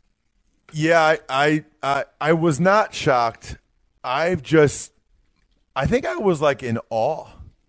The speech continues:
watching it last night. I mean, I, I was, like, past frustration, past disappointment,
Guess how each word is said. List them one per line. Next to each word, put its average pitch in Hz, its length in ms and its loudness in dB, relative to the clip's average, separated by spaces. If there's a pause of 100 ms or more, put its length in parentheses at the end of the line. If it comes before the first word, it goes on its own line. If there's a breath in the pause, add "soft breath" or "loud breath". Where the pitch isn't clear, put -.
(180)
watching 117 380 -2
it 107 120 -6
last 101 320 -6
night. 92 300 -10 (160)
I 123 80 -4
mean, 135 320 -2 (460)
I, 156 80 -2
I 165 240 0
was, 156 240 0
like, 143 240 -4
past 180 580 -4
frustration, 135 1040 -2 (560)
past 156 580 -2
disappointment, 123 960 -2